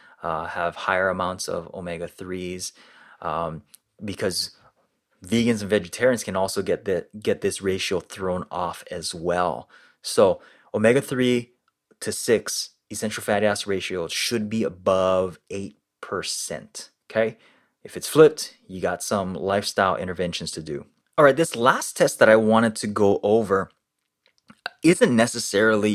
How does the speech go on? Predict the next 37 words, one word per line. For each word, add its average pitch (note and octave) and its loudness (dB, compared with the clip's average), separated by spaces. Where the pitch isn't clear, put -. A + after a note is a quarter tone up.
even, G2+ 0
uh, - -6
known A2+ 4
to - -2
most F2+ 0
practitioners. - -4
Um, F2 2
I A2 8
was C#3+ 6
introduced G#2 -2
to G2 0
this F#2 -4
test, - -2
uh, C2 -6
a F#2+ -4
few A#2 -2
years G2 0
ago, F2+ 0
and G2 0
it G2 2
was, G2 -2
it's G#2+ -8
called D3+ 0
the B2 2
lymphocyte G#2+ 0
response F#2+ -4
assay. E2+ -4
And F#2+ -6
this C3 -6
is D#3+ -6
basically G#2 -2
looking G2+ -2
at F2+ -4
your F#2+ -4
immune F#2+ -4
tolerance. F2+ -2
And, G2+ -8